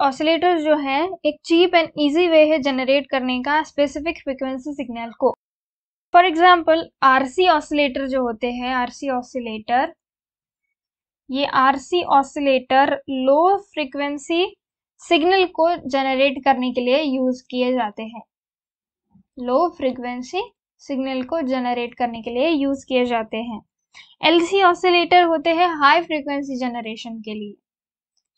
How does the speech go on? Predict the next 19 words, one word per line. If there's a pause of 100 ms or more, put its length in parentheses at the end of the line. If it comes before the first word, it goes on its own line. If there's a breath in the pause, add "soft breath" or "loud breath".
(300)
हाई
frequency
generation
के
लिए
एलसी
oscillator
का
यूज़
किया
जाता
है (720)
हाई (1300)
frequency (880)
signal
के
generation
के
लिए।